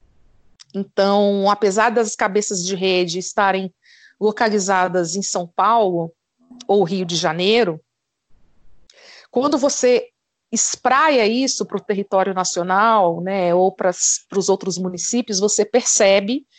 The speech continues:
que os detentores dos meios de comunicação nesses lugares são, em geral, descendentes, né, dessas oligarquias tradicionais que existem em cada estado.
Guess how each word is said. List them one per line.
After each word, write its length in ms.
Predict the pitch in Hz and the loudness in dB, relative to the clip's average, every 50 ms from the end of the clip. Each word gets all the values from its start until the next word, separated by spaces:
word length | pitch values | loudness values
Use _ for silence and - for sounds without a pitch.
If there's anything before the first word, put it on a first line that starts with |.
| - - - - - _ _ _ | -20 -20 -20 -20 -20 _ _ _
que 580 | - - 220 214 214 220 220 220 214 214 208 202 165 | -6 -2 0 2 2 2 2 2 2 2 2 2 4
os 140 | 220 214 170 | 2 2 4
detentores 840 | 190 226 226 - 240 226 - _ - 220 233 285 302 285 277 202 | 2 2 2 2 0 0 -2 _ 2 4 6 6 4 4 2 2
dos 180 | 202 214 226 196 | 0 0 0 0
meios 280 | 190 190 185 190 180 | 0 0 -2 -2 -2
de 100 | 190 190 | -2 -4
comunicação 680 | - - 190 190 185 190 190 - 185 185 - - 180 180 | -2 -2 -2 -2 -2 -4 -2 -2 -2 -2 -2 -2 -2 -4
nesses 300 | 180 180 - 180 185 196 | -4 -4 -6 -6 -4 -4
lugares 480 | 220 214 208 226 247 262 254 - - - | 0 2 2 4 4 2 0 -2 -6 -6
são, 460 | - - - - 285 269 311 311 330 | -6 -4 0 2 2 2 2 2 0
em 100 | 330 294 | 0 0
geral, 640 | 233 302 302 285 233 208 196 190 190 202 220 262 - _ _ _ _ _ _ _ _ _ _ | 2 2 2 4 4 4 4 4 4 4 2 0 -4 _ _ _ _ _ _ _ _ _ _
descendentes, 1000 | 180 247 277 - - - 277 269 247 196 208 202 208 226 269 269 - 254 202 185 | -2 0 0 0 0 -2 -2 0 0 2 2 2 2 0 0 -4 -6 -6 -4 -2
né, 140 | 208 208 | -2 0
dessas 360 | 208 - - - 233 214 - - | 0 0 0 0 -2 -2 0 0
oligarquias 840 | 240 269 277 294 262 214 262 254 - - - - 226 233 269 262 - | 0 2 0 0 0 0 -2 -2 -2 -6 -8 -6 -2 -2 -2 -2 -4
tradicionais 1040 | - 254 254 247 - - - 285 269 240 233 208 196 196 202 214 240 - - - - | -6 -6 -6 -6 -8 -6 -2 -2 0 0 2 2 2 2 2 0 -2 -4 -6 -6 -6
que 140 | - 254 262 | -4 -2 -2
existem 520 | 269 220 190 208 220 233 - - 262 262 | -2 -2 -2 -4 -4 -4 -4 -4 -6 -6
em 40 | 269 | -4
cada 220 | - - 247 247 | -2 -2 -2 -2
estado. 580 | 294 - - - - 220 190 175 165 156 147 - | -2 -6 -6 -2 0 2 2 2 2 0 -4 -10